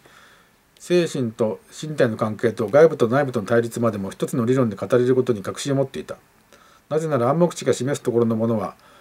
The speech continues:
我々言-、が言語にふ-、意味付与して語りうる以上のことをすでに知っているということであり、学問の問題としては、後に、あとはいかにそれに具体的に注目して言語にするかということだけだ、だけになるのだ。もちろん、その場合、もともと開かれた言語体系で構成されていなければならない。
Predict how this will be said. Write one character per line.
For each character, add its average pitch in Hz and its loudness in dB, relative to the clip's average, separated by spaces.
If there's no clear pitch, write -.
我 117 0
々 160 10
言-、 147 0
が 139 6
言 139 0
語 160 2
に 160 2
ふ-、 170 -2
意 143 -4
味 165 2
付 156 -4
与 165 4
し - -8
て 113 -4
語 127 0
り 147 -2
う 156 -4
る 156 -2
以 151 -6
上 147 2
の 123 2
こ 110 -6
と 113 -2
を 101 -4
す 135 -10
で 151 -4
に 110 -2
知 - -10
っ - -20
て - -8
い - -6
る 139 -6
と 143 -4
い - 0
う 135 -2
こ 139 -4
と 131 2
で 104 -2
あ 90 -2
り、 82 -12
学 135 2
問 160 4
の 127 2
問 117 2
題 123 4
と 131 2
し 123 0
て 120 -2
は、 110 2
後 131 4
に、 101 -4
あ - -2
と 147 4
は 117 2
い 139 -2
か 175 2
に 135 0
そ 127 2
れ 123 4
に 123 0
具 120 0
体 135 4
的 135 -4
に 131 -2
注 131 -2
目 131 0
し - -16
て 127 -2
言 127 4
語 135 2
に 131 2
す 131 -4
る 131 0
か 123 2
と 101 -6
い - -6
う - -6
こ 113 -6
と 120 0
だ 107 -2
け 117 0
だ、 127 4
だ 117 -6
け 151 0
に 131 -2
な 95 -4
る 90 -10
の 76 -16
だ。 - -20
も 123 -2
ち 190 2
ろ 175 6
ん、 127 2
そ 135 0
の 143 0
場 147 6
合、 143 8
も 135 4
と 156 2
も 160 4
と 156 0
開 156 8
か 175 6
れ 165 10
た 135 4
言 120 2
語 123 4
体 127 6
系 117 2
で 95 -6
構 127 0
成 131 4
さ 139 4
れ 131 2
て 131 2
い 127 4
な 127 4
け 120 0
れ 104 0
ば 92 -6
な 80 -8
ら 78 -8
な 65 -14
い。 - -18